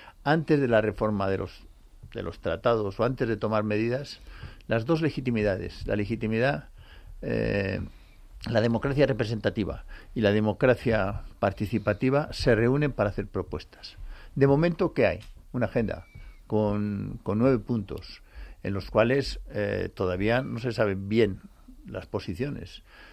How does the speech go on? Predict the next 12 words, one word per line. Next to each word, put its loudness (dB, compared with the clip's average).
Eh, -4
estamos -2
en -2
el, -2
en -8
la -4
próxima -4
semana -4
se -8
reunirá -2
el -4
segundo -2